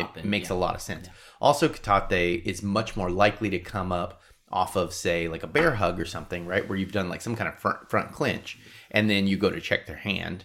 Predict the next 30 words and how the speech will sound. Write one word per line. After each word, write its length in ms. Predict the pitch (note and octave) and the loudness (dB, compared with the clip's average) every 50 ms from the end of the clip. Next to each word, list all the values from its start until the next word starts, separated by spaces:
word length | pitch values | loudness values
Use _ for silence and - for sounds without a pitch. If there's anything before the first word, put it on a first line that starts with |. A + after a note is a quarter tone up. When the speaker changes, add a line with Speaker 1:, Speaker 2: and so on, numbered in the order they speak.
| - - | -16 -16
Speaker 1:
So 140 | - - F2+ | -12 -8 -6
you'd 180 | E2 E2+ E2 E2 | -4 -4 -4 -4
go 100 | E2 D#2+ | -6 -8
to 80 | D#2+ | -8
katate. 680 | D#2 - - E2 - - - - - D3+ D#3 D3 - - - - - | -10 -10 -10 -10 -8 -8 -8 -4 0 0 0 0 0 -4 -14 -4 2
This 200 | - F#3+ G#3 - D3+ | 4 4 4 4 6
is 80 | A#2 | 6
all 140 | C3 A#2+ A#2 | 8 8 8
extrapolation 680 | - - - - B2 G#2+ - - G#2+ G2+ F#2+ - - F2+ | 6 2 0 2 2 2 4 4 4 4 2 0 0 -2
Speaker 2:
Yeah, 100 | F#2 F#2+ | 0 2
yeah, 40 | G2 | 4
Speaker 1:
later 360 | G#2 A2 G2+ - - F3 D#3 | 6 4 4 4 2 -2 -2
Speaker 2:
for 40 | B2 | -2
sure. 240 | A2+ - - G#2+ F#3 | -2 -2 -2 -2 0
Speaker 1:
on 80 | - | 0
Speaker 2:
Yeah, 140 | - - F#3 | 0 0 0
Speaker 1:
my 120 | - E2 | 0 0
Speaker 2:
yeah, 100 | A2+ A2+ | -2 -4
Speaker 1:
part. 140 | G#2 G2 G2 F#2+ | -6 -6 -8 -6
Speaker 2:
yeah, 40 | F#2+ | -6
Speaker 1:
But, 140 | F#2 F2+ F#2+ | -6 -8 -8
Speaker 2:
yeah. 60 | F#2 - - - - - - - - | -10 -14 -16 -18 -20 -20 -16 -4 2
Speaker 1:
but, 220 | G2+ G#2+ G2+ D2+ | 4 4 6 6
um, 360 | F#2 F#2+ F2 D#2 C#2+ C2+ - - - | 6 4 2 2 -2 -6 -12 -10 -6
yeah. 200 | - F2 E2 - | -4 -4 -2 -2
And, 100 | G2+ A2+ | 0 0
and 140 | C3 A#2 D3+ | 0 2 2
I 60 | D3+ | 2
think 300 | D3 - F#3+ E3+ A#2 G2 | 2 2 0 0 0 0
basically 680 | A2 B2+ B2+ B2+ A#2+ A2+ A#2 G#2 G2 G2 G2 F#2+ G2 - | 0 0 0 0 0 2 2 4 4 2 0 -2 -4 -10